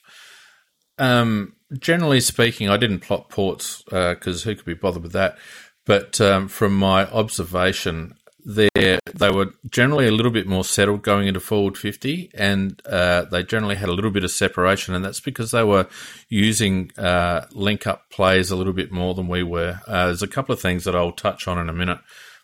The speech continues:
but we'll just run through. So the third quarter, you can see that first one was ridiculous. Um, but as soon as, see, it, it stands up. As soon as we get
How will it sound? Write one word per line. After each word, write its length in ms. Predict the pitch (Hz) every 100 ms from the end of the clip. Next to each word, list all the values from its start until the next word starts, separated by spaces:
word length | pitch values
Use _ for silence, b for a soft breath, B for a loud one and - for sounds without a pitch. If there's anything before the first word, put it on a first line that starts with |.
| -
but 120 | 87
we'll 100 | 95
just 260 | 113 -
run 180 | 101 90
through. 520 | 90 - 95 92 90 -
So 200 | - 107
the 60 | 98
third 340 | - 127 120
quarter, 340 | - 110 113 113
you 100 | 107
can 120 | 101
see 180 | - 110
that 200 | 95 85
first 420 | - 95 92 - - _ -
one 440 | 80 85 85 85 _ _ _ _ _
was 320 | - 82 80 -
ridiculous. 680 | 85 82 90 87 82 - - B B B B B -
Um, 680 | 85 85 82 82 85 78 - _ _ _ _ _ _ _ _ - 82 _ _ _ _ _ _ _ _
but 280 | 107 98 -
as 220 | 127 113
soon 240 | - 185 190
as, 260 | - 123
see, 320 | - 160 147
it, 220 | - 143 -
it 240 | 139 135
stands 460 | - - 160 185 135
up. 240 | 110 -
As 180 | 120 104
soon 280 | - 160 165
as 180 | 170 -
we 140 | 143
get 300 | 135 120 -